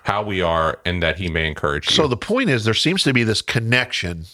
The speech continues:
Speaker 2: between Ephesians and Colossians and Philemon. And so what I think is that they were sent at the same time. A lot of similarities in
Speaker 1: Hmm.
Speaker 2: language between Colossians and Ephesians,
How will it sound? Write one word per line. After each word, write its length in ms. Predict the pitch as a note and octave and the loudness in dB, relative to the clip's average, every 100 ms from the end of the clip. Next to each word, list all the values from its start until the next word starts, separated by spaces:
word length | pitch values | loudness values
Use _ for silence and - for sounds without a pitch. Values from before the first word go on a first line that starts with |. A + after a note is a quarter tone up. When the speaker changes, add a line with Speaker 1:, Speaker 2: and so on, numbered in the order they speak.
| - | -4
Speaker 2:
between 400 | G#2 - A2 G2 | -4 0 0 0
Ephesians 720 | F2+ - C#3 C#3+ C3+ C#3 B2 - | -2 -2 2 2 2 0 0 -2
and 160 | G#2 | -2
Colossians 680 | - A2 G#2+ G2+ G2+ F#2 F2 | 0 2 2 2 0 -4 -4
and 100 | F2 | -4
Philemon. 720 | - F2+ E2+ E2+ D#2 C2+ - - - - - - | -4 -4 -2 -4 -6 -8 -12 -14 -18 -16 -12 -2
And 180 | G#2+ F#2+ | 0 2
so 160 | B2 | 0
what 220 | G2 G#2 | 2 2
I 180 | A#2 G#3 | 2 -2
think 240 | - A2 G2 | -2 -2 -2
is 120 | F#2+ | -4
that 100 | F#2 | 0
they 140 | G#2 | 0
were 80 | F2+ | 2
sent 280 | - A#2+ G2+ | 2 2 0
at 100 | E2 | -2
the 80 | E2 | -2
same 260 | - E2 | 0 -2
time. 480 | D#2 G2 E2 B1+ G1+ - - - - - - - | -2 -4 -4 -4 -10 -16 -18 -16 -16 -16 -10 -2
A 60 | |
lot 240 | G#2 G#2+ B2 | 2 4 4
of 60 | |
similarities 500 | - D3 C#3 C3+ C3 | 0 -2 0 2 2
in 80 | G#2+ | 0
Speaker 1:
Hmm. 60 | B2 | 2
Speaker 2:
language 240 | B2 A#2+ | 2 0
between 180 | - A2 | -2 -4
Colossians 540 | - A2+ G#2+ G#2+ A2 | -2 0 2 0 -2
and 80 | A#2+ | -4
Ephesians, 720 | G#2+ G#2+ F#2+ F2 F#2 F2 - | -2 -2 -2 -2 -6 -6 -8